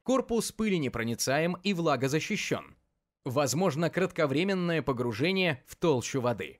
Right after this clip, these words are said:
На нашем складе более восьмисот моделей концевых выключателей. Как мы работаем? Заполняете заявку на сайте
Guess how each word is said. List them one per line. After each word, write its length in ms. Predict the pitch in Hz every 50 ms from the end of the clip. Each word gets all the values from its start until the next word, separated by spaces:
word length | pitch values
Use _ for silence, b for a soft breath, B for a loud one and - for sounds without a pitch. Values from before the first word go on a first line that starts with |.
| _ _ _
На 180 | 131 147 175 180
нашем 320 | 165 160 143 - 147 131
складе 520 | - - 214 226 233 190 208 208 190 - - _
более 380 | 131 135 233 262 254 262 254 233
восьмисот 540 | 240 220 - 214 214 196 - 160 127 - -
моделей 540 | 104 101 98 123 156 175 180 175 165 - _
концевых 680 | - 208 202 180 - - 160 160 127 117 135 123 -
выключателей. 800 | 120 117 - 113 113 - - - 90 - - 76 65 65 65 - _ _ _ _ _ _ _ _
Как 320 | - 170 196 202 185 - 175
мы 160 | 185 175 170
работаем? 680 | 160 156 135 127 127 113 - - 76 76 69 - - _ _ _ _
Заполняете 760 | 139 117 160 185 180 220 220 233 254 269 254 233 202 - 196
заявку 440 | 143 175 180 180 175 151 - - 143
на 140 | 143 143 139
сайте 480 | - 226 208 156 - - - - -